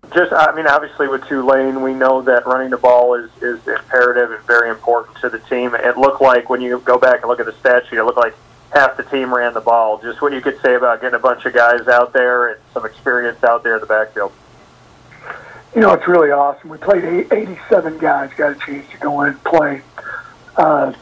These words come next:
Speaker 2: eighty-seven guys got a chance to go in and play the other night, which is just, uh, fantastic. These guys put in such effort and practice and, you know, doing everything everybody else does, except they don't get the benefit of playing in the ball game.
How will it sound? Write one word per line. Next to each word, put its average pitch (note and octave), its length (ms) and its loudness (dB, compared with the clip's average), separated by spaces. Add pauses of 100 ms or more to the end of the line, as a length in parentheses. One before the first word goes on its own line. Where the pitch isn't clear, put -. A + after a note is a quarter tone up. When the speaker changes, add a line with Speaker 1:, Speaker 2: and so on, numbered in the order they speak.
(1500)
Speaker 2:
eighty-seven E3+ 520 2
guys D#3 280 4
got D#3 140 0
a - 120 -12
chance D#3+ 220 -4
to - 60 -20
go D3+ 220 -2
in C#3+ 40 -4
and C3+ 160 -10
play D3+ 240 0
the C#3+ 140 0
other C#3 140 0
night, C#3+ 320 -2 (100)
which D#3+ 200 -2
is C#3+ 120 -6 (420)
just, F#3+ 260 -2
uh, D3 280 2 (640)
fantastic. F3 720 0
These F3 180 -2
guys D#3 320 0
put E3+ 160 -2
in D3+ 140 -6
such D#3+ 300 -6
effort D#3 540 0
and C#3 300 -10
practice D#3 640 0 (140)
and, C#3+ 160 -10 (880)
you F3 80 -4
know, D3+ 140 -2
doing D#3+ 240 4
everything D3+ 380 2
everybody C#3+ 360 0
else C#3+ 240 0
does, D3 320 -4
except D#3 320 -6
they D3+ 80 -2
don't C#3+ 220 -2
get D#3 80 -6
the - 80 -12
benefit D3 400 -2
of - 80 -10
playing C#3 280 -4
in C#3 40 -10
the C3+ 80 -8
ball C#3 280 2
game. D#3+ 260 -18